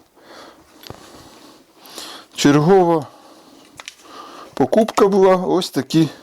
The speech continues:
зі-, ключики Г-образні,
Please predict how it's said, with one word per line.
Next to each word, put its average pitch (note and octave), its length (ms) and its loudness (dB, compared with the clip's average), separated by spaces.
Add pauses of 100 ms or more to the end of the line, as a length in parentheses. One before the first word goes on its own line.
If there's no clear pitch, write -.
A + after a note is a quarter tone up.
(140)
зі-, C3+ 260 -6 (920)
ключики E3+ 680 0 (840)
Г-образні, C#3 1000 0